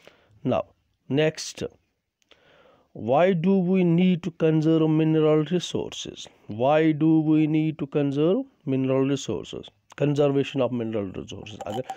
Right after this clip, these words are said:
क्वेश्चन इस तरह से आएगा, write a note on conservation of mineral resources, you can write this and, हाँ, यही आंसर आप लिख सकते हो, ठीक है? It takes millions of years, it takes millions of years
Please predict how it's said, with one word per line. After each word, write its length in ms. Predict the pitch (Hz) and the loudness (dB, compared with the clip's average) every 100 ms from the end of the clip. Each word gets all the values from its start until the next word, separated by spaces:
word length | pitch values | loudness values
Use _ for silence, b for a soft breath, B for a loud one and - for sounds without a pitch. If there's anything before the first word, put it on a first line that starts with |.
| B B | B B
क्वेश्चन 300 | 127 - 135 | -4 -2 -2
इस 160 | 127 - | -2 0
तरह 200 | 139 139 | 0 0
से 160 | - 156 | 0 4
आएगा, 420 | 156 156 175 233 B B - | 4 4 0 -6 B B -4
write 160 | 131 139 | -2 0
a 40 | |
note 240 | 147 151 | 0 0
on 100 | 151 139 | -2 -2
conservation 580 | 151 147 151 156 156 | -2 0 0 0 0
of 80 | 156 | -2
mineral 280 | 151 151 156 | 0 0 0
resources, 340 | 156 151 170 | 0 0 0
you 100 | 143 | 0
can 240 | 135 143 135 | 0 -2 0
write 240 | 135 135 - - 147 123 123 | 0 0 -6 -6 -8 -8 -6
this 220 | 131 127 | -6 -4
and, 300 | 131 131 120 - B B - | -2 -4 -8 -16 B B -4
हाँ, 240 | 156 180 - | 0 0 0
यही 760 | 135 123 - 123 127 143 175 - 98 | -4 -4 -6 -4 -2 0 0 0 -6
आंसर 260 | 117 - 101 | -8 -6 -4
आप 160 | 90 - | -4 -6
लिख 140 | - | -12
सकते 320 | - - - | -10 -12 -10
हो, 100 | 80 - | -12 -2
ठीक 140 | 160 | 0
है? 80 | 170 B B B B B | 0 B B B B B
It 160 | 196 175 | -4 2
takes 280 | 202 - 180 | 0 2 2
millions 480 | 165 160 175 175 | 4 4 4 2
of 180 | 170 - | 0 0
years, 500 | 160 123 76 76 - - | 0 2 0 -4 -6 -2
it 260 | 160 - | -2 0
takes 400 | 120 117 - - | -2 -2 -6 -4
millions 500 | 135 135 139 156 160 | 0 2 2 2 2
of 180 | 170 - | -2 -2
years 520 | 160 131 113 123 160 | 0 0 0 -2 -2